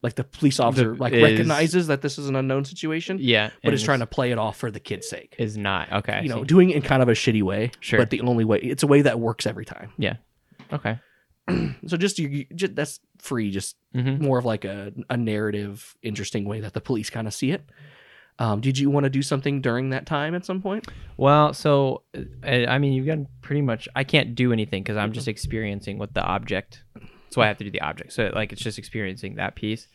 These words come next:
Speaker 1: Mm-hmm.
Speaker 2: Um, but it is, like, drawn to the most recent power connected to the unknown. So that makes sense.
Speaker 1: Yep, that scene is the most recent.
Speaker 2: Yep, and then it's one year, but she still can't. Yeah, only the salient episode's connected to the target. So, um,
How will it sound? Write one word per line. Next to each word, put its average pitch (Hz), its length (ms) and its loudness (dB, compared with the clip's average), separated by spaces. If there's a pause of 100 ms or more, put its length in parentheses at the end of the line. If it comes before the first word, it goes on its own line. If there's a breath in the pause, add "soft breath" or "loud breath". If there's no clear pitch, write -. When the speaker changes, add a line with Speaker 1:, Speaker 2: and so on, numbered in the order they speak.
Speaker 1:
Mm-hmm. 170 520 -10
Speaker 2:
Um, 104 580 -4 (1300)
but 120 260 2
it 117 120 6
is, 110 180 -2
like, 110 160 0
drawn 104 320 0
to - 80 -12
the 104 80 -6
most 95 300 -6
recent 95 340 -10
power 95 360 -6
connected - 340 -14
to - 60 -20
the 85 120 -10
unknown. 80 440 -14
So - 120 -20
that 92 200 -6
makes 95 220 -12
sense. 95 360 -12
Speaker 1:
Yep, - 140 -12
that 120 180 -2
scene 117 240 0
is 104 160 -4
the 95 80 -6
most - 260 -12
recent. 113 240 -4
Speaker 2:
Yep, 113 180 0 (120)
and 113 180 -2
then 104 480 -2 (1080 loud breath)
it's - 160 -20
one 202 120 -16
year, 196 220 -14
but - 120 -18
she - 120 -20
still - 180 -18
can't. 98 300 -14
Yeah, 104 240 -4
only 101 240 -8
the 95 100 -12
salient 90 400 -12
episode's - 320 -18
connected - 300 -18
to - 40 -14
the - 60 -14
target. - 300 -16
So, 120 160 -6 (400 loud breath)
um, 104 580 -4